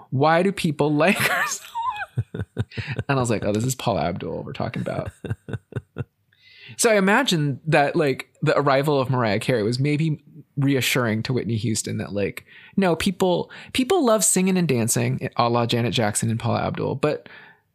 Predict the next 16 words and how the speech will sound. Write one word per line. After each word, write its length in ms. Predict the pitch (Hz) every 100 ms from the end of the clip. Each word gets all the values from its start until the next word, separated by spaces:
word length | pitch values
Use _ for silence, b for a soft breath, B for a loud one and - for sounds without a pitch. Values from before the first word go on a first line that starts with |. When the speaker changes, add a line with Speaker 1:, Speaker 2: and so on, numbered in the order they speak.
| _ -
Speaker 1:
people 300 | - 202 196
also 280 | 135 143 139
still 280 | - 131 113
love 220 | 101 98
just 380 | - 87 - - -
singing, 800 | - - 110 98 76 - - 120 _ _ _ -
Speaker 2:
Mm-hmm. 500 | 110 107 95 80 92 - -
Speaker 1:
vocal 360 | 123 123 120 120
acrobatics. 880 | 90 101 101 - 57 - - - - B B B B B B - 165 160
Um, 420 | 151 127 110 101 _ _ _ _ _ - -
so 120 | - -
anyway, 460 | 123 101 87 - - _ _ -
back 200 | 143 120
to 100 | -
Mariah 300 | 120 104 87
Carey. 460 | 104 - - - 127